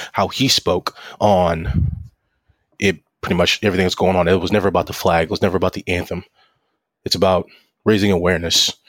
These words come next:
to the social injustices that are happening to a marginalized group, that being people of color, more specifically black individuals, black men. Um, and I'm not forgetting about our black, uh, sisters, women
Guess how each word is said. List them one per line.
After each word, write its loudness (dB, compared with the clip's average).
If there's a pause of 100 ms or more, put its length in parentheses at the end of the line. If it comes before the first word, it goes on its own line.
(280)
to -2 (300)
the -6
social 0
injustices -2
that 0
are 2
happening -2
to 2 (180)
a 0
marginalized 0 (480)
group, -10
that 0
being -2
people -10
of -12
color, 0
more 0
specifically 0 (240)
black 0
individuals, -4
black 0
men. 0 (640)
Um, -2 (100)
and 0
I'm 2
not 2
forgetting -2
about 2
our 0
black, 0 (400)
uh, 0
sisters, 2
women 2